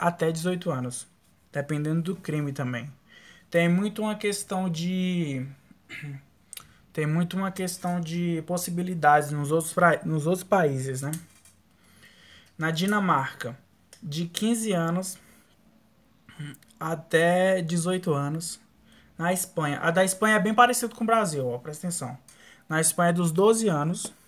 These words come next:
até dezoito e pode chegar a vinte e um anos. Nos Estados Unidos, que é um país, <clears throat> que é um país que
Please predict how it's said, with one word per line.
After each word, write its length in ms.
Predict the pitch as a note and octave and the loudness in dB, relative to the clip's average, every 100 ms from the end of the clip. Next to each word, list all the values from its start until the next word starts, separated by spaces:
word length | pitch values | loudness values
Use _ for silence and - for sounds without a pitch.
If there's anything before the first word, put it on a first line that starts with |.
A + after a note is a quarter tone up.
| _ _ _ _ _ _ - - _ _ _ - | _ _ _ _ _ _ -20 -20 _ _ _ 0
até 320 | D3+ D3+ F3+ | 2 4 2
dezoito 500 | G3+ F3+ E3+ E3+ - | 2 0 0 0 -2
e 60 | F3 | -2
pode 240 | E3+ E3 | 2 0
chegar 320 | - F3 D#3+ D#3+ | 2 0 4 2
a 40 | |
vinte 260 | E3 F3+ F3 | 2 -2 -2
e 60 | |
um 140 | G3+ D3 | -4 -2
anos. 380 | A#2+ A#2 - _ _ _ _ _ _ _ | -4 -8 -14 _ _ _ _ _ _ _
Nos 120 | D#3+ E3+ | -4 -4
Estados 340 | E3+ F#3+ F#3 | -2 -2 -2
Unidos, 320 | G#3 F#3 D#3+ | -4 -4 -4
que 100 | - | 0
é 60 | D#3+ | 0
um 160 | D#3+ | 0
país, 840 | D#3+ E3+ D#3 D3 C#3+ C3 - - - _ _ _ _ _ _ _ - - - - - - | 0 4 4 2 -4 -4 -6 -8 -12 _ _ _ _ _ _ _ -20 -20 -20 -20 -20 -14
<clears throat> 720 | D3+ E3+ F3 - C#3+ C3+ C3 | -10 -10 -10 -12 -12 -12 -10
que 100 | - | -4
é 40 | D3 | -2
um 120 | D#3 | 0
país 560 | D#3 D3 D3 D3 C#3+ | 4 4 4 0 -2
que 720 | - - D3+ D3 C#3+ C3+ C3 | -4 -6 -4 -2 -2 -2 -4